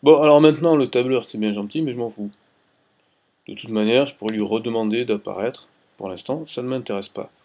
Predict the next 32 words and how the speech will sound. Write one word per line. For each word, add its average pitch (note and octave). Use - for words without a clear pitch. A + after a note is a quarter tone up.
De A#2+
même A#2
que G2+
l'algèbre, G2+
ça -
ne G#2+
m'intéresse G2
pas F2
non E2+
plus. D#3+
Ce D#3
qui -
m'intéresse, A2+
c'est G#2+
la F#2+
représentation G#2
graphique. -
Et D#3+
donc, D#3
ce -
qui C#3
m'intéresse, A2+
puisque -
c'est -
une G#2
vidéo, B2+
c'est D3+
de A#2
pouvoir A2+
animer C3+
tout D#3
ça. A#2+